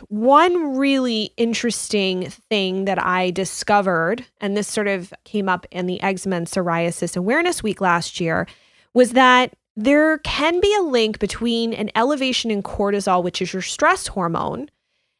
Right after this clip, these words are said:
at night that coincides with the increase in itching. This is a big deal because cortisol is a part of our circadian rhythm.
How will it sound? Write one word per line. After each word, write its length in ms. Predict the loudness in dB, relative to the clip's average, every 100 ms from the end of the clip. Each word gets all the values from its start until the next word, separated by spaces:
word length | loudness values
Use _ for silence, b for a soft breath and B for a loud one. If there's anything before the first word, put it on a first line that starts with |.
| _
at 180 | 0 0 0
night 680 | 4 4 4 0 -8 -16 -16 _ -2
that 220 | 0 0
coincides 1120 | -6 2 4 4 0 -4 -2 2 4 2 -2
with 120 | -4
the 160 | -4 -6
increase 720 | -4 -2 -2 -2 -2 -2 -4 -8
in 140 | -8 -6
itching. 460 | -6 -6 -8 -10 -18 _ _ _ _
This 200 | -2 0
is 140 | 2 2
a 60 |
big 200 | 0 0
deal 260 | 2 4 4
because 800 | 2 -2 2 4 4 4 0 -4 -14 _
cortisol 720 | 0 2 2 4 6 6 4
is 140 | 0
a 60 | -2
part 400 | -2 2 2 0
of 100 | 0
our 120 | 0
circadian 640 | 0 -2 -4 -2 -2 -2 -2
rhythm. 320 | -2 -4 -6